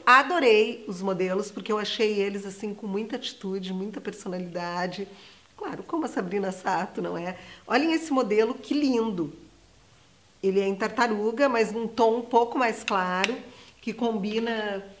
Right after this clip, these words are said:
com tudo. Esse aqui também, ó, fiquei apaixonada por esse modelo. Olhem quanta atitude. Sempre a gente usa óculos de grau. Vamos usar um óculos que vai fazer diferença, não é?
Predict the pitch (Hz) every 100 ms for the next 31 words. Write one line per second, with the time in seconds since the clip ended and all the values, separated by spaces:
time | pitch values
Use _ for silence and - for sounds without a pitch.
0 | - - 233 240 202 202 196 269 - -
1 | - - _ 208 233 226 247 - 226 226
2 | 220 185 196 220 170 160 165 180 - -
3 | _ _ _ _ _ - - 180 175 -
4 | 175 220 220 269 208 160 160 165 151 -
5 | 165 160 151 147 156 _ _ _ 196 196
6 | 247 233 220 226 - - 165 160 160 -
7 | 480 - 285 233 226 202 165 170 180 202
8 | 170 180 170 170 185 214 - - - -
9 | - 226 269 330 294 254 240 214 - 285
10 | - 240 302 208 226 - 269 220 226 247
11 | - 208 185 180 180